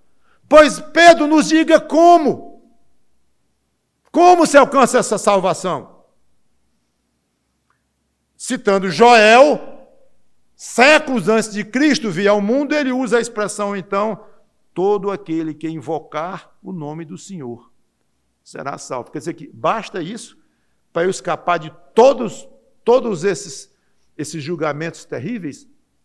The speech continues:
é, basta. Só isso. Só.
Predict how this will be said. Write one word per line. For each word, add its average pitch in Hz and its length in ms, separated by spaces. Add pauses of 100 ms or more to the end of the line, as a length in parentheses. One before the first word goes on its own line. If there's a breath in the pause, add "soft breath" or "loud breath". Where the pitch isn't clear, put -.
(160)
é, 120 200 (120)
basta. - 400 (3000)
Só 220 280
isso. - 380 (1080)
Só. - 380